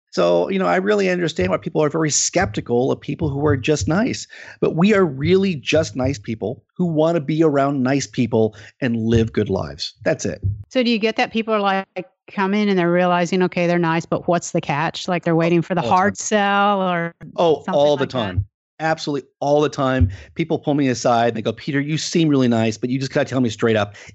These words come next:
Speaker 1: is this a cult?" Uh, <laughs>
Speaker 2: <laughs>
Speaker 1: the answer is no, good God, no, we're
Speaker 2: No,
Speaker 1: not
Speaker 2: and
Speaker 1: a
Speaker 2: here's
Speaker 1: cult.
Speaker 2: your Kool-Aid.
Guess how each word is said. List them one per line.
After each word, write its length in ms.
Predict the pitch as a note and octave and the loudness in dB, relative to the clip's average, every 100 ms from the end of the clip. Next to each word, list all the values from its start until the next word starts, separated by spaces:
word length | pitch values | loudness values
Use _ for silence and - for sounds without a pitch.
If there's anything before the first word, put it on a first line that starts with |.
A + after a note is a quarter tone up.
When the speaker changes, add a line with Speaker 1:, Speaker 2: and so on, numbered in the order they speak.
| _ | _
Speaker 1:
is 220 | F3 D#3+ C3 | 0 0 2
this 200 | C#3+ B2 | 0 0
a 80 | |
cult?" 400 | A2+ A#2 F2+ - - - - - - - | 0 0 0 -6 -20 -20 -14 -8 -2 0
Uh, 160 | - E4+ - - - | 2 2 -2 -2 -6
<laughs> 600 | - D4 - - _ B3 | -6 -6 -6 -8 _ -8
Speaker 2:
<laughs> 0 | |
Speaker 1:
the 680 | G#3 F#3+ A3+ A#3+ G#3+ - D#3 | -6 -6 -12 -10 -10 -6 -2
answer 260 | D#3+ E3+ D#3+ | -2 0 0
is 160 | C3+ | 0
no, 300 | D3 D3+ D#3+ | 0 2 2
good 300 | A#2+ D3 B2+ | 0 -2 -2
God, 360 | B2+ A#2+ A#2+ B2 | -2 -2 -2 -4
no, 260 | C3+ C#3+ | -6 0
we're 140 | F#3 A#3 | 2 2
Speaker 2:
No, 40 | |
Speaker 1:
not 80 | A#3+ | 2
Speaker 2:
and 80 | A3 | -2
Speaker 1:
a 20 | |
Speaker 2:
here's 300 | A#3 A#3+ B3+ | -4 -2 0
Speaker 1:
cult. 20 | B3 | -2
Speaker 2:
your 80 | |
Kool-Aid. 500 | A3 A#3 G#3 F#3 E3+ | -4 -2 0 -2 -6